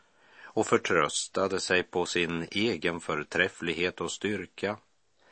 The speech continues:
och därför kände sig både trygga och stolta,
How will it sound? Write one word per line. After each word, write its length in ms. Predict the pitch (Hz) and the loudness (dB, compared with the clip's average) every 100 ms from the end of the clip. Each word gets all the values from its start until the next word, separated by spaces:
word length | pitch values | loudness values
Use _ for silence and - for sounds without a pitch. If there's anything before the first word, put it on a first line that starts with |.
| - - | -20 -4
och 220 | - 147 | 4 10
därför 580 | 120 87 - 87 82 78 | 12 10 6 0 0 0
kände 380 | - 120 92 | 4 4 4
sig 140 | 85 92 | 0 0
både 300 | 101 95 78 | 2 2 2
trygga 760 | - 85 104 120 80 78 104 | 0 -2 -2 -2 -4 0 0
och 220 | 73 71 | 0 -4
stolta, 760 | - - 113 90 - _ 98 | -6 -6 -4 -4 -8 _ -8